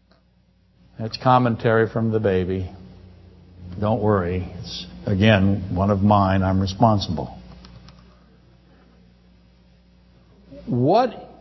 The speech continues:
why does, what does white imply to you? You're not white as snow or white as, or pure white. What are you then? What's your other choices?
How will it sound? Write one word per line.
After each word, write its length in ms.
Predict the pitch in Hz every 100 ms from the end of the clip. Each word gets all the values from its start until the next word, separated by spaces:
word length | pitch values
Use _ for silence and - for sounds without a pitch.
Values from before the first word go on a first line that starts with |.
| -
why 400 | 139 139 202 254
does, 340 | 247 226 - 185
what 220 | 180 180
does 180 | 262 160 123
white 480 | 139 220 226 220 - -
imply 560 | 175 156 214 247 240 185
to 100 | -
you? 460 | 170 139 143 110 85 - - - - - - _ _ - -
You're 300 | 120 175 233
not 640 | 180 165 220 170 98 - - - -
white 460 | 120 135 127 117 151
as 260 | 117 - -
snow 520 | 127 110 87 80 101
or 400 | 113 104 85 - 92
white 360 | 123 107 110
as, 420 | - 101 92 - - - - - -
or 120 | 110
pure 360 | 92 160 147 110
white. 340 | 107 104 85
What 260 | 117 135 190
are 260 | 196 247 247
you 260 | 147 120
then? 460 | 104 104 87 92 104 - - - - - -
What's 260 | 147 180 -
your 140 | 185
other 240 | 170 160 151
choices? 840 | - 202 220 - 101 - - -